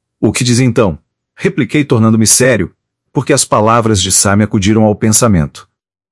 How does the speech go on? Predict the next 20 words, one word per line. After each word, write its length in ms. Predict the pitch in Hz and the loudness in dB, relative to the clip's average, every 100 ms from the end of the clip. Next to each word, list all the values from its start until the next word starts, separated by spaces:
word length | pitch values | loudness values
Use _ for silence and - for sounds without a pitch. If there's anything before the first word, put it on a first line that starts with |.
| _ _ _ _ | _ _ _ _
Dizia-se 540 | 113 135 104 151 151 131 | -4 -2 0 0 0 -2
que 80 | |
o 60 | - | -2
senhor 400 | - 117 120 123 | 0 2 2 2
mudara 560 | 113 110 90 104 117 107 | 2 0 0 0 2 0
o 40 | |
sistema 440 | - 107 - 113 | -2 -2 0 0
de 80 | 101 | 0
governo 400 | 104 95 117 107 | 0 2 2 2
daquele 340 | 95 90 110 95 | 0 -2 -2 -2
estado, 600 | - - 92 95 85 - _ _ - | -2 -2 -2 -2 -4 -10 _ _ -6
e 60 | 147 | -4
sucedera 500 | - 139 110 131 110 | 0 0 2 2 2
na 80 | |
qualidade 460 | 107 107 101 110 98 | 0 0 2 0 0
de 80 | 101 | 0
autocrata 720 | 107 120 110 113 104 117 123 | 0 -2 -2 -2 -2 -2 0
aos 180 | 113 90 | -2 0
reis 260 | 98 139 | 0 0
constitucionais, 1000 | - 139 - 123 135 143 104 107 143 - | 0 -2 -4 -4 -2 0 0 0 -2 -4